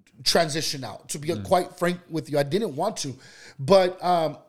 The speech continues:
Speaker 1: but then I, I, I took a look back. Like, when I heard the judge say, "I'm not scared of jail." I had already been in jail. I had already done time.
Speaker 2: Mm.
Speaker 1: But then I thought to myself, and I, and I, and I'm, and, and I, this is, I gue-, I guess there's a certain part where God plays a role in that, right?
Speaker 2: Mm-hmm.
Speaker 1: Because I'm a big believer in God. I'm not a big believer in religion. I'm a believer in God.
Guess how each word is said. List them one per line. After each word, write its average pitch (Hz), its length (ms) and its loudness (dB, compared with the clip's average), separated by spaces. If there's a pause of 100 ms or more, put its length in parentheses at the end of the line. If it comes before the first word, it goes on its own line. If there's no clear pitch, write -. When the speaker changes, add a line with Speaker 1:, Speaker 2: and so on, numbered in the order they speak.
(120)
Speaker 1:
but 185 180 2
then 208 100 2
I, 180 140 0
I, 170 180 2
I 160 60 -2
took - 200 -6
a - 40 -8
look 180 220 0
back. 180 240 0
Like, 165 140 -4
when 170 100 -4
I 147 60 -2
heard 196 180 -2
the 254 60 -8
judge 208 260 -2
say, 202 140 -2
"I'm 196 120 -4
not 254 120 2
scared 208 300 0
of 165 80 -4
jail." 156 100 -2
I 151 40 -6
had 220 100 2
already 226 200 4
been 165 180 -2
in 208 80 -6
jail. 143 120 -2
I - 20 -2
had 196 100 0
already 202 180 -2
done 156 160 -6
time. 156 380 -6
Speaker 2:
Mm. 120 260 -4 (240)
Speaker 1:
But 175 160 4
then 190 100 -4
I 175 40 -4
thought 196 180 -4
to 214 100 -6
myself, 180 500 0
and 165 120 -4
I, - 20 -4 (100)
and 160 100 -4
I, 147 80 0
and 151 200 -4
I'm, 143 200 -4
and, 151 240 -8
and 180 300 0
I, 180 120 4 (200)
this 196 180 0
is, 262 120 -4
I 175 80 0
gue-, 175 200 -2
I 170 80 -2
guess 202 200 0
there's 196 160 -2
a 151 40 -4
certain 185 240 0
part 190 200 2
where 156 80 0
God 160 320 0
plays 160 220 -2
a 143 40 -4
role 143 240 -2
in 120 80 -6
that, - 200 -14 (120)
right? 147 220 -2
Speaker 2:
Mm-hmm. - 100 -14
Speaker 1:
Because 151 140 -8
I'm 156 80 -4
a 147 40 -6
big 165 180 -4
believer 170 280 -6
in 135 60 -8
God. 151 140 0
I'm 156 40 -2
not 185 100 0
a - 20 -4
big 160 180 -4
believer 160 280 -6
in 143 60 -6
religion. 139 340 -4
I'm 135 60 -2
a 123 40 -2
believer 156 240 -2
in 135 80 -2
God. 135 240 -2